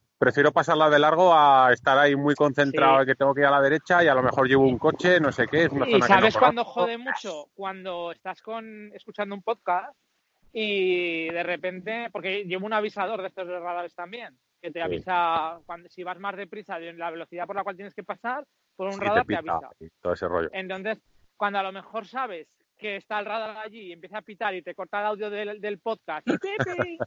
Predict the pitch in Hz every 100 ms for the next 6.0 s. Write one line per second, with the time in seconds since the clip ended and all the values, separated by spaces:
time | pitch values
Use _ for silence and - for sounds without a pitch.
0 | - - - 381 403 330 330 339 339 -
1 | - _ - 381 415 - 320 311 302 _
2 | - 202 180 180 190 190 185 185 175 160
3 | _ 190 185 170 165 - 185 160 123 107
4 | - 117 - 123 - 139 - 127 - -
5 | - - 139 175 170 165 214 - -